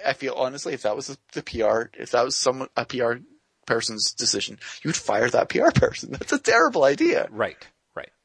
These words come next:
Speaker 2: Unless you're doing a humor book or something like that.
Speaker 1: Sure.
Speaker 2: Yeah, which
Speaker 1: Uh,
Speaker 2: is the, the sort of thing that they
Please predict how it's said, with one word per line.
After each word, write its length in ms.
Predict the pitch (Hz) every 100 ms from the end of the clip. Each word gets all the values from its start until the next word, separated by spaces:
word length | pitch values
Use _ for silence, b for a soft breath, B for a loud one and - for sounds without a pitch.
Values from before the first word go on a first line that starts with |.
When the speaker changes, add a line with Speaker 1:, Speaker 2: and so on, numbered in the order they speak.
| _ -
Speaker 2:
Unless 280 | 139 160 -
you're 60 |
doing 300 | 127 127 113
a 40 | 107
humor 340 | 120 101 95
book 260 | 80 85 -
or 60 |
something 340 | 82 85 - 80
like 160 | 73 -
that. 140 | - _ -
Speaker 1:
Sure. 360 | - 151 - _ _
Speaker 2:
Yeah, 120 | - - -
which 200 | 131 123
Speaker 1:
Uh, 20 |
Speaker 2:
is 160 | 113
the, 260 | 113 113 104
the 120 | 101 101
sort 240 | - 95
of 60 | 90
thing 220 | 98 87
that 160 | 80 -
they 200 | 87